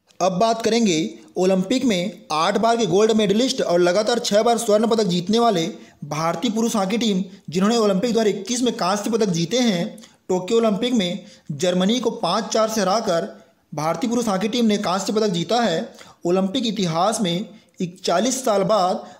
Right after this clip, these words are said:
भारतीय हॉकी टीम ने कोई पदक जीता है। उन्नीस सौ अस्सी के मॉस्को ओलंपिक के बाद ये भारतीय हॉकी टीम को पहला पदक मिला है।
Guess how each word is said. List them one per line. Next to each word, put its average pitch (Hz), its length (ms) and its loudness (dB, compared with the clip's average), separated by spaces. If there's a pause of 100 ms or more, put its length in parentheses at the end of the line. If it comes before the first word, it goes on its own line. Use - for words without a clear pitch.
(120)
भारतीय 170 360 0
हॉकी 214 220 0
टीम 220 160 0
ने 226 100 2
कोई 220 140 0
पदक 185 240 0
जीता 180 320 -2
है। 185 220 0 (360)
उन्नीस 226 340 0
सौ 220 80 2
अस्सी 202 440 -2
के 170 180 -2 (240)
मॉस्को 165 460 -2
ओलंपिक 233 380 0
के 202 100 -4
बाद 185 460 0 (280)
ये 160 60 -2
भारतीय 160 380 -2
हॉकी 220 160 0
टीम 226 180 0
को 214 160 -2
पहला 170 300 0
पदक 214 240 0
मिला 185 240 2
है। - 360 -4